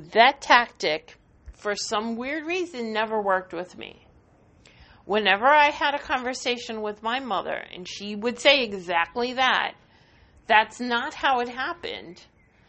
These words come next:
and change the story, I would tell her, "My brain is thirty-four years younger than your brain, so I know that my memory is correct." I never wavered on that.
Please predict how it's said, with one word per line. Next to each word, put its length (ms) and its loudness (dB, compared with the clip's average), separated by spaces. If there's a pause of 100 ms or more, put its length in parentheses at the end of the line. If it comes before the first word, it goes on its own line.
(200)
and 320 -2
change 420 -2
the 120 -6
story, 640 0
I 140 0
would 180 -4
tell 280 2
her, 300 -2 (340)
"My 520 0
brain 580 -4 (100)
is 300 0
thirty-four 800 -2
years 320 -4
younger 460 0
than 340 -2
your 240 0
brain, 460 -4 (280)
so 220 2
I 240 4
know 260 0
that 120 2
my 200 2
memory 380 -4
is 120 -12
correct." 580 -4 (120)
I 160 4
never 420 -2
wavered 540 -4
on 260 -6
that. 240 -14